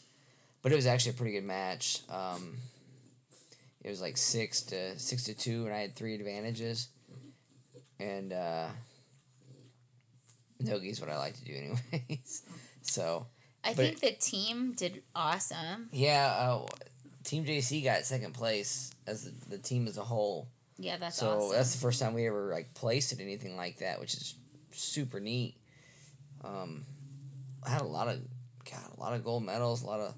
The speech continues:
Speaker 1: a lot of silvers, a lot of bronzes, a lot of people placed. I mean, some of those guys' first tournament, some of them, you know, like, there was a couple people that, you know, just got a new belt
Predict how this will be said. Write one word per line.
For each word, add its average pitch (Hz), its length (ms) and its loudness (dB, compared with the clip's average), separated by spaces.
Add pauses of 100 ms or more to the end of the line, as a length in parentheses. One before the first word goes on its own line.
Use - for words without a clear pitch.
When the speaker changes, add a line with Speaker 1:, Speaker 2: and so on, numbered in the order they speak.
(460)
Speaker 1:
a 110 40 -12
lot 117 100 -4
of 120 40 4
silvers, 113 380 0
a 107 40 -4
lot 110 100 0
of 101 80 -6
bronzes, 110 380 -4
a 113 40 -2
lot 131 100 4
of 165 60 0
people 165 180 -4
placed. 135 540 4
I - 20 -2
mean, 104 380 -6 (1160)
some - 260 4
of 127 80 6
those 117 180 2
guys' 113 340 0
first 120 280 2
tournament, 110 420 -2
some 104 220 -2
of 104 80 -4
them, 107 160 -8 (160)
you 92 80 -6
know, 90 180 -4
like, 80 160 -4
there 80 140 -4
was 107 100 -6
a - 40 -12
couple 110 260 -2
people 107 160 -4
that, 62 160 -4
you 98 80 -4
know, 98 240 -4
just 113 200 -2
got 110 140 0
a 107 60 -4
new 110 140 -4
belt 107 440 0